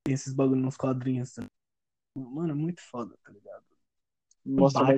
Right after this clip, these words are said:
Speaker 2: o
Speaker 1: Batman.
Speaker 2: lado humano do cara, é muito foda.
Speaker 1: É, exatamente,
Speaker 2: É,
Speaker 1: exatamente. É muito foda.
Speaker 2: Aí o leitor acaba re-, se reconhecendo
Speaker 1: Uhum.
Speaker 2: no perso-,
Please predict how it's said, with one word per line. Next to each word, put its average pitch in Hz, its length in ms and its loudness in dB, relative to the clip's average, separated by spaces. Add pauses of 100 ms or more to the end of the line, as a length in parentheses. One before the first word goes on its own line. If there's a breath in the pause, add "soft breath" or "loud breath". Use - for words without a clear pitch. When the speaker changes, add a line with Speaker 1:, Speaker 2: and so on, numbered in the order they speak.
Speaker 2:
o - 20 2
Speaker 1:
Batman. 135 80 8
Speaker 2:
lado 135 300 6
humano 123 400 4
do 117 100 -6
cara, 120 400 2
é 123 120 -4
muito 120 200 -4
foda. 120 160 2
Speaker 1:
É, 175 260 4
exatamente, 156 500 4 (280)
Speaker 2:
É, - 40 8
Speaker 1:
exatamente. 151 640 4 (1040)
É 127 40 -8
muito 139 240 -2
foda. 123 360 -2
Speaker 2:
Aí 131 100 6
o 135 140 6
leitor 139 720 2
acaba 135 520 6 (180)
re-, 127 180 -8
se - 180 -4
reconhecendo 135 960 0 (720)
Speaker 1:
Uhum. 147 100 2 (460)
Speaker 2:
no 120 100 -10
perso-, 131 220 -4